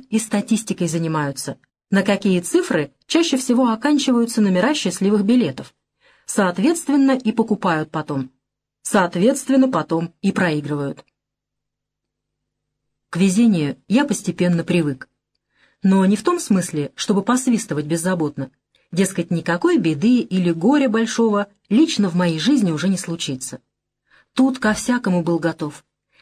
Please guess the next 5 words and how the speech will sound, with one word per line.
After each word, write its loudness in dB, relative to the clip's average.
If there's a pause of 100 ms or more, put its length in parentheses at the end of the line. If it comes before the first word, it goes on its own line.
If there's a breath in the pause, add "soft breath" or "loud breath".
(120)
Детство -2
своё -2
трудное -4
хорошо 0
помнил. -4